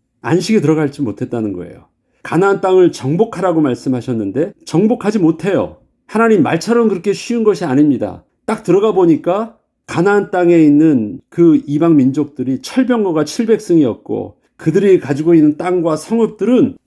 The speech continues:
감히 싸우기가 너무 힘들었던 거예요. 자신들보다 키가 더 컸고 뭐 이런 많은 것들이 있었으니까 "하나님, 하나님의 말씀처럼 그렇게 말처럼 쉬운 일이 아니에요"라고 이스라엘 백성들은 버틴겼어요.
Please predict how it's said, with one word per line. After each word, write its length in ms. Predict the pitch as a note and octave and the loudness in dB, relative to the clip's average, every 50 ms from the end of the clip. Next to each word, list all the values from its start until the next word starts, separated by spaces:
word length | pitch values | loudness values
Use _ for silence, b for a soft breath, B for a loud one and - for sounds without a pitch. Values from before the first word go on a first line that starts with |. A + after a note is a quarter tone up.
| _ | _
감히 580 | - - B2 C#3+ E3+ G3 G#3 F3 A#2 E2+ D#2 - _ _ | -12 -6 -2 0 2 2 2 2 0 -2 -4 -12 _ _
싸우기가 520 | - - G#3 G#3 A3 G#3 F#3+ G3 F3+ F#3 | -12 -8 -6 -4 -4 -4 -4 -2 -2 0
너무 200 | C#3+ B2+ B2 C#3 D3 | 0 2 2 0 0
힘들었던 600 | C#3 G#3+ B3 A#3+ C4 A#3+ F#3 - - D3+ C3 A#2 | 0 2 2 2 2 2 0 0 -2 -4 -4 -4
거예요. 440 | G#2 G2 F2+ F2 E2 D#2+ - _ _ _ _ _ | -4 -6 -8 -10 -12 -14 -18 _ _ _ _ _
자신들보다 720 | - - C3 C3 C3 E3 E3 D#3+ D#3 D3 D3 C#3+ D3 C3+ C3 | -16 -12 -10 -6 -4 -2 0 0 0 0 0 -2 -2 -4 -4
키가 280 | - - - F#3 F#3 | -8 -10 -8 -6 -4
더 160 | E3+ C#3 A#2 - | -4 -4 -6 -6
컸고 520 | - - A3 - - C#3+ A2 - - _ _ _ _ _ - | -6 -8 -8 -6 -6 -8 -8 -8 -10 _ _ _ _ _ -4
뭐 100 | - E3 | 0 2
이런 260 | D#3+ E3+ F#3+ F#3+ F3 | 2 4 2 2 2
많은 300 | C#3 A#2 A#2+ C#3+ F3 F#3+ | 0 0 0 0 0 2
것들이 280 | F3+ F3+ - - E3 D3+ | 0 -2 0 0 0 0
있었으니까 680 | C#3 - D#3+ C3 - - C3+ B2+ A2+ - C3+ A2+ A2+ b b | 0 0 -4 -6 -4 -4 -4 -4 -4 -4 -6 -6 -8 b b
"하나님, 560 | b - E3 E3 E3+ E3+ E3+ D#3+ C3 G2+ F2+ - | b -4 -2 0 2 4 4 4 2 0 -2 -8
하나님의 640 | - - F3 F3+ F3+ F3 E3+ E3+ E3 D#3 C#3 A2+ F#2 | -10 -6 -4 -2 0 2 2 2 2 2 0 -2 -4
말씀처럼 840 | G2+ A2 A#2 A#2+ - F3 D#3 D3+ - D#3 D3+ E3+ E3 C#3 G#2 F#2 F#2 _ _ _ | -6 -6 -6 -4 -4 -4 -6 -4 -6 -6 -4 -2 -2 -4 -4 -8 -12 _ _ _
그렇게 260 | - D3 - G#3 F#3 | -16 -8 -4 -4 -4
말처럼 420 | A#2+ - G#2 B2+ - - F3+ F#3 E3 | -4 -4 -8 -10 -8 -6 -4 -4 -4
쉬운 320 | - - - B3 A#3+ A3 | -4 -4 -2 0 2 2
일이 160 | G#3+ F#3+ F#3 | 2 2 0
아니에요"라고 1300 | C#3 G#2+ G#2 A#2+ C#3+ D#3+ D#3 C#3+ C#3 A#2 F#2 - _ - - A2 G#2 A2+ A#2+ A2 B2+ D3+ F#3 G#3+ A3 _ _ - | -2 0 0 2 2 4 4 2 0 -2 -6 -8 _ -14 -12 -10 -8 -8 -6 -4 -4 -4 -4 -4 -8 _ _ -6
이스라엘 340 | C3 B2+ - E3+ E3 E3+ D3+ | -4 -4 -2 -2 -2 0 0
백성들은 560 | D3+ C3+ - - C3+ A#2+ A#2+ A#2+ B2 C3 A2 | -2 -4 -4 -4 -6 -6 -6 -6 -6 -6 -6
버틴겼어요. 720 | - G#2 G2 - - C#3 B2 G#2+ F2 - - - F2+ - - | -6 -8 -6 -4 -2 -2 -2 -2 -4 -8 -12 -14 -14 -14 -16